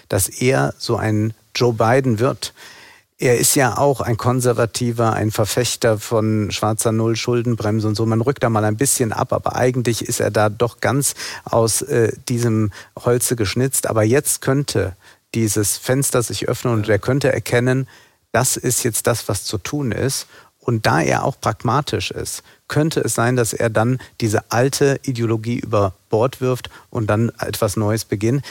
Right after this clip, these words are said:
Das ginge aber nur, wenn nicht ein Christian Lindner oder ein F-D-P-Mensch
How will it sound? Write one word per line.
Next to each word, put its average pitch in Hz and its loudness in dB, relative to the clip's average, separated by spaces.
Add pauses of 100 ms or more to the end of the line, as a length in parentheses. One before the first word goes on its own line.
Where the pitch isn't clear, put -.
Das - 0
ginge 143 4
aber 123 2
nur, 143 2 (440)
wenn 120 2
nicht 131 0
ein 117 0
Christian 107 -2
Lindner 120 0
oder 107 0
ein 104 -4
F-D-P-Mensch 117 -2